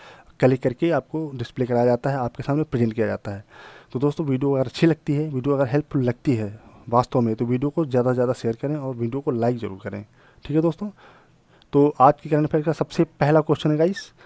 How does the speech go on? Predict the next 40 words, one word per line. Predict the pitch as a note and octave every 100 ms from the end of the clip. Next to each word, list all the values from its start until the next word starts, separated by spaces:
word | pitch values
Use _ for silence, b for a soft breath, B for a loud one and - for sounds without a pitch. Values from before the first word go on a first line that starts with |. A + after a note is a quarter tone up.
| b b b b - _ _ _ _ _ _ -
ग्यारह | A#2 D3+ E3+
जुलाई | E3 E3+
को | D3+
विश्व | C#3 D#3 D3
भर | D3
में | E3+
कौन | - C#3+ D3+
सा | - E3
दिवस | B2+ C3 C3+ B2
मनाया | A2+
जाता | G#2+ G2+ -
है? | G2+ G#2+
ये | A#2+
बताना | A#2+ A#2 A#2+
है | B2
आपको | A#2+ E3 D#3
कि | - B2+
ग्यारह | A#2+ B2+
जुलाई | B2+ B2+ B2+
को | D3+
विश्व | C3 D3+ B2+
भर | A2+
में, | G#2+ G#2 G#2+ -
पूरे | C3
वर्ल्ड | A#2+ C3 C#3+ D#3
में | D3+
कौन | C#3 C3
सा | C3
दिवस | C3+ C3
मनाया | B2+ C3
जाता | B2+ B2
है। | C#3+ E3+ - B B B -
तो | C3+
इसका | - D#3+
करेक्ट | D#3 D3+ D#3
आंसर | C#3+
हो | D3+
जाएगा | C#3+ C#3 C#3
ऑप्शन | B2+ C3 - D3+ C#3+
सी, | - F3+ D#3+